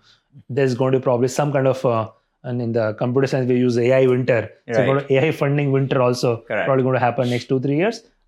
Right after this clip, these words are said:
Speaker 1: But, uh, like, like your earlier example of, you know, people have been building internet companies for two decades and longer, and probably the same thing will play out. So I think it's, uh, you embrace it now,
Speaker 2: Yes.
Speaker 1: start developing context, use it where you can, but also be patient. You know, it's not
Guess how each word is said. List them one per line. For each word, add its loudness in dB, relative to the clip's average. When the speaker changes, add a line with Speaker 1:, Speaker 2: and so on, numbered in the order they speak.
Speaker 1:
But, -2
uh, 0
like, -2
like -2
your 0
earlier 2
example -2
of, -8
you -4
know, -4
people -2
have -2
been -2
building -2
internet 0
companies -4
for 2
two 0
decades -2
and -2
longer, 0
and -6
probably -2
the -4
same -2
thing -2
will -4
play 0
out. -2
So -2
I -4
think -2
it's, -10
uh, 0
you -4
embrace 0
it -2
now, -2
Speaker 2:
Yes. -2
Speaker 1:
start 0
developing -2
context, -2
use 0
it 2
where 2
you 2
can, -4
but -2
also 0
be 0
patient. -2
You -2
know, -2
it's -8
not -2